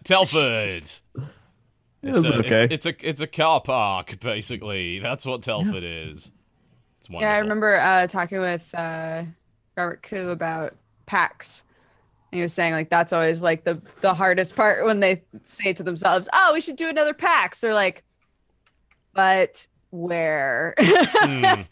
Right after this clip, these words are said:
Speaker 2: Chicago.
Speaker 1: Telford, obviously.
Speaker 2: Chicago.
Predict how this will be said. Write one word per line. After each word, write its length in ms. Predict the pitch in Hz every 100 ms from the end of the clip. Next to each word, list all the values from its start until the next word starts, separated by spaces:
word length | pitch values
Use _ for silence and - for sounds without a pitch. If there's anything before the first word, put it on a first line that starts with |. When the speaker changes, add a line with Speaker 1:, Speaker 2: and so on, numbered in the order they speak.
| - - -
Speaker 2:
Chicago. 320 | - 190 254
Speaker 1:
Telford, 460 | 254 202 143 107 104
obviously. 680 | 156 117 - 104 90 82 _ _ _ _ _ _ _ _ _ _
Speaker 2:
Chicago. 920 | - - - 117 98 95 - - -